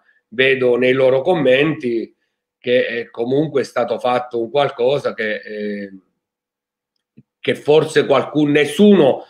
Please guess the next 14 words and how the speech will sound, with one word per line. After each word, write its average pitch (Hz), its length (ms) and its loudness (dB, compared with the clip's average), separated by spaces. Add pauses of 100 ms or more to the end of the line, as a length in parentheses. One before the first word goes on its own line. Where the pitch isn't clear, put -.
(160)
aveva 143 360 2
mai 139 200 0
fatto 143 320 -2
prima. 113 560 -4 (520)
E 208 240 0
quindi 147 760 -2
abbiamo 123 400 -2
iniziato 113 1120 -4
prima 196 320 0
una 139 180 2
produzione 123 800 -2
di 117 380 -6
questi 123 320 -4
accessori 117 1080 -2